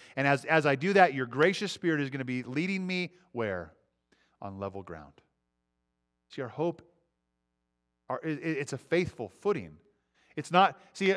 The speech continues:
so, so often, like, "I just want a firm foundation." Be faithful. Trust God. And rest on level ground.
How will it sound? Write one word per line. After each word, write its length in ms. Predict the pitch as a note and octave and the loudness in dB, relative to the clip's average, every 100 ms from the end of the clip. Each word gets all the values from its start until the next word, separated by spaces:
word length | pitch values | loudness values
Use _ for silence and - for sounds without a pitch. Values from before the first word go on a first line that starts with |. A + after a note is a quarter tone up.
| E3 | 2
so, 240 | G#3 G#3 | 4 4
so 140 | F3 | 8
often, 160 | G#3 E3 | 6 6
like, 100 | D3 | 2
"I 140 | B2+ | 2
just 120 | D#3+ C#3+ | 2 2
want 140 | D3+ | -2
a 20 | |
firm 300 | - E3+ E3+ | 2 2 2
foundation." 540 | D#3 D3+ D#3 D#3 G#2+ F2 _ _ _ _ _ _ _ _ _ - | 0 0 2 0 -6 -14 _ _ _ _ _ _ _ _ _ -12
Be 80 | A2+ | -2
faithful. 440 | E3+ F#3+ - D#2 _ _ _ _ _ _ _ _ _ - | -2 -2 -6 -18 _ _ _ _ _ _ _ _ _ -2
Trust 260 | D3+ - | -2 0
God. 380 | F3+ F3+ E2+ - _ _ _ _ _ _ _ _ _ _ _ _ _ _ | 2 2 0 -12 _ _ _ _ _ _ _ _ _ _ _ _ _ _
And 120 | B2 | -6
rest 460 | A#2 D3 - - - _ _ _ _ _ - | 0 0 -2 -14 -20 _ _ _ _ _ -10
on 140 | A2+ | -4
level 320 | A2+ G#2+ G#2 - _ _ _ _ | -4 -4 -6 -10 _ _ _ _
ground. 200 | E2+ D2 | -18 -18